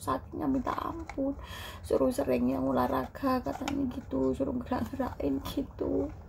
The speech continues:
Ya usah, akhirnya rasanya pating krekes badanku. Mbak,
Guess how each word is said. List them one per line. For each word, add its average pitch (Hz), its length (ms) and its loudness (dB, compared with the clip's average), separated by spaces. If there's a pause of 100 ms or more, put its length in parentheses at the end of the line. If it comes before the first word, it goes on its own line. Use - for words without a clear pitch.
(1200)
Ya 302 80 4
usah, - 400 4
akhirnya 320 300 2
rasanya - 180 -6
pating - 320 2
krekes - 320 -4
badanku. 320 680 0 (3000)
Mbak, 381 380 4